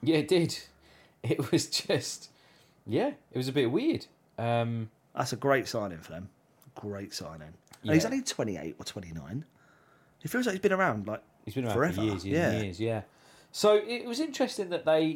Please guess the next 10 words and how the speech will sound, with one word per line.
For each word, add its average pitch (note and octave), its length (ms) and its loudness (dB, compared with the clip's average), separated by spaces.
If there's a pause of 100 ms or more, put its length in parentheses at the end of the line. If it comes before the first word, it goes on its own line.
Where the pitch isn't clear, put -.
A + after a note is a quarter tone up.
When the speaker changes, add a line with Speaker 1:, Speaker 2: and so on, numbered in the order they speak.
Speaker 1:
got D#3+ 160 0
rid D3+ 100 0
of C3 100 0
Felix C3+ 540 2
and, A2 260 -2 (840)
and B2 280 -2
they've B2 160 2
got - 200 0
Depay A#2 500 0
in. F#2+ 200 -12